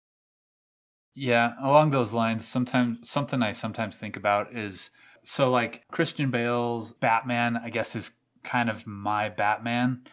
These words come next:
Christopher Nolan's Batman movies, those are my Batman movies. That's kinda how I have to think about it a little bit. Like, the, there's other Batman movies out there. There's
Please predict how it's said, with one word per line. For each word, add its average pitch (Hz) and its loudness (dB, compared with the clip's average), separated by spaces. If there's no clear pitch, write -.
Christopher 120 -4
Nolan's 107 -4
Batman 104 -2
movies, 104 -10
those 104 -6
are 98 -10
my 95 -10
Batman 98 -8
movies. 104 -14
That's 104 -4
kinda 104 -8
how 107 -4
I 98 -2
have 107 -4
to 104 -16
think 104 -16
about 120 -2
it 131 -8
a 131 -8
little 139 -8
bit. 139 -8
Like, 113 -10
the, 120 -4
there's 120 -2
other 131 -2
Batman 147 0
movies 147 -6
out 143 -2
there. 135 -4
There's 104 -8